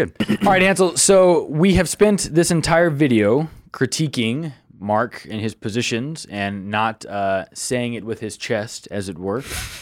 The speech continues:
Speaker 1: So as I put you on the spot now,
Speaker 2: Yeah.
Speaker 1: uh, take a position here. Do
Speaker 2: Okay.
Speaker 1: you think Second Timothy four three, itching ears, wanting to hear,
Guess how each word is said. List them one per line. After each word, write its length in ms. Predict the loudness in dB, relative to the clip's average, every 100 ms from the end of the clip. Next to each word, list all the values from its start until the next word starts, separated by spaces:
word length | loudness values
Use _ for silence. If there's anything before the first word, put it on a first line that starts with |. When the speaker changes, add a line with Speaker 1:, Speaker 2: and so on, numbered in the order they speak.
| -20 -8
Speaker 1:
So 140 | 0 2
as 180 | 4 2
I 60 |
put 220 | 0 0
you 80 | 0
on 80 | 0
the 60 | -2
spot 360 | 0 2 2 -2
now, 480 | -4 -2 -2 -2 -10 _
Speaker 2:
Yeah. 220 | -2 0
Speaker 1:
uh, 380 | 2 0 -2 -4 -4
take 220 | -2 -2
a 40 |
position 500 | -4 -2 -2 -2 -4
here. 360 | -8 -12 -14 -14 -10
Do 120 | -2 0
Speaker 2:
Okay. 60 |
Speaker 1:
you 220 | 2 0 -2
think 480 | -2 -2 -2 -6 -12
Second 380 | -4 -2 -2 -6
Timothy 320 | -6 -4 -6
four 360 | -6 -2 0 0
three, 460 | -4 -4 -2 -4 -4
itching 360 | -6 -2 -4
ears, 400 | -2 -2 0 -4
wanting 320 | -4 -4 -4 -6
to 60 |
hear, 480 | -12 -6 -6 -6 -10